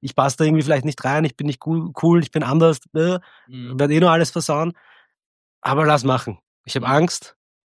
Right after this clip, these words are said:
Speaker 1: aber lass einfach machen.
Speaker 2: Hm.
Speaker 1: Und wenn du willst, dann. <laughs> Also,
Speaker 2: Mhm.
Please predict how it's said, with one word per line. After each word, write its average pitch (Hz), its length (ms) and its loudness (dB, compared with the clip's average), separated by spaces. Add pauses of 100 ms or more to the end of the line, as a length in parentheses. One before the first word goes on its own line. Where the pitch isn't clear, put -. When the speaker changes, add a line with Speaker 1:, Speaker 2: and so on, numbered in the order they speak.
(680)
Speaker 1:
aber 127 160 0
lass 127 160 2
einfach 104 180 -4
machen. 98 300 -10
Speaker 2:
Hm. 131 120 -8 (600)
Speaker 1:
Und 127 180 -8 (720)
wenn 143 160 4
du 151 80 4
willst, 131 280 0
dann. 120 80 -2
<laughs> - 220 0
Also, 165 300 4
Speaker 2:
Mhm. 139 60 0